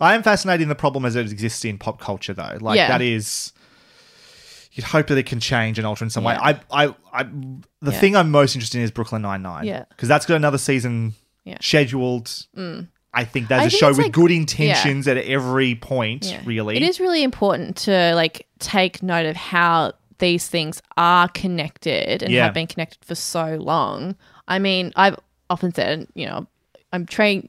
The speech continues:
Speaker 2: I'm training to be, like, a media and English teacher, but I believe media should be the new English, if not, like,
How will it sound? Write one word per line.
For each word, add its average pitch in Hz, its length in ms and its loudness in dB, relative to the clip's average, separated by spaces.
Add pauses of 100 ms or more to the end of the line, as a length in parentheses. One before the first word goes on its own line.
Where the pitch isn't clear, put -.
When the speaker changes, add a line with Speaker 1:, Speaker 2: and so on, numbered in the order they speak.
Speaker 2:
I'm 175 140 -4 (100)
training 208 340 -2
to - 120 -8
be, 151 180 -6
like, - 180 -4
a 165 40 -4
media 165 280 -6
and - 120 -10
English 170 260 -8
teacher, - 300 -6
but 190 140 -2
I 196 160 6
believe 180 360 0
media 156 480 -2
should 165 320 -6
be 101 340 -6
the 175 100 -4
new 170 220 -6
English, 294 460 -4
if - 140 -6
not, 165 180 -4
like, 160 220 -6